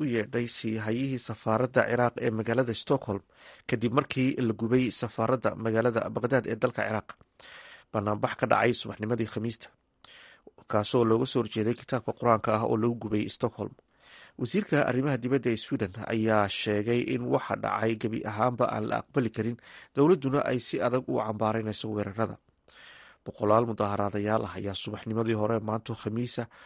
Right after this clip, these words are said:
xoog ku galay safaaradda Sweden ee magaalada Baghdad, iyagoo dab qabadsiiyey. Wasaaradda arrimaha dibadda ee Sweden ayaa sheegtay in shaqaalaha safaaradda ay ku leedahay caasimadda Ciraaq ee Baghdad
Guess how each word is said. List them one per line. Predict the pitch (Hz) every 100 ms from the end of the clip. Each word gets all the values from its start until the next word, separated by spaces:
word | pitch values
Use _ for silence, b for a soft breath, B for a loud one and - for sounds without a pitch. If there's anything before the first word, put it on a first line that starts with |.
| B - -
xoog | 160 127
ku | - 139
galay | 117 117 110 -
safaaradda | - 120 113 117 131 123
Sweden | 107 - 123 110 -
ee | 113
magaalada | 107 110 113 123
Baghdad, | 110 110 123 117 - B B -
iyagoo | 147 156 127 120
dab | 123
qabadsiiyey. | - 107 - - 98 - _ _ - B B B
Wasaaradda | - - 107 113 104
arrimaha | 107 113
dibadda | 104 110 117 113
ee |
Sweden | - 127 117 107
ayaa | 107
sheegtay | 104 - - 127 127 B B -
in | 151
shaqaalaha | - 131 113 123 123
safaaradda | - 120 120 127 120
ay | 120
ku | 107 135
leedahay | 117 117
caasimadda | 107 113 - 127 113 110
Ciraaq | 123 117 - B B
ee | - 127
Baghdad | 117 110 127 110